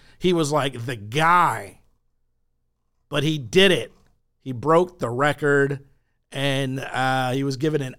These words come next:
honorary citizenship certificate. I don't know what that means, or, like,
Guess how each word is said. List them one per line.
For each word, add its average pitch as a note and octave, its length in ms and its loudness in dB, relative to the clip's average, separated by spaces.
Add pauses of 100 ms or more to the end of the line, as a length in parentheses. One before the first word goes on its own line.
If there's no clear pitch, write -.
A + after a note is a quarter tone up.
honorary B3+ 680 4
citizenship B3 1200 2
certificate. C4 840 -4 (680)
I D#3+ 80 2
don't F3+ 160 4
know E3 140 4
what D3+ 200 0
that C#3 260 0
means, G#3+ 720 -2
or, D3+ 120 2
like, C3 400 0